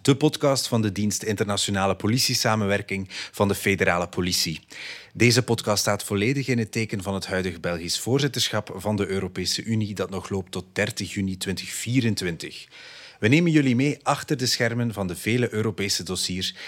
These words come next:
die de federale politie zal opvolgen tijdens deze belangrijke periode. Blijf zeker luisteren terwijl we ons verdiepen in de complexe wereld van de Europese politiek en veiligheid.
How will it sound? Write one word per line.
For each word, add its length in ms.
die 120
de 100
federale 460
politie 360
zal 160
opvolgen 560
tijdens 320
deze 260
belangrijke 500
periode. 500
Blijf 220
zeker 360
luisteren 500
terwijl 240
we 60
ons 240
verdiepen 440
in 140
de 80
complexe 560
wereld 320
van 140
de 180
Europese 480
politiek 420
en 260
veiligheid. 680